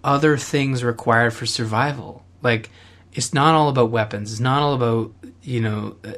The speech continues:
being able to defend yourself. It's also about keeping yourself sane.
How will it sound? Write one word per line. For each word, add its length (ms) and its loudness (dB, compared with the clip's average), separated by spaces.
being 240 0
able 160 0
to 60 -6
defend 300 -4
yourself. 440 -8
It's 100 -6
also 240 -2
about 240 0
keeping 340 0
yourself 360 -2
sane. 600 -6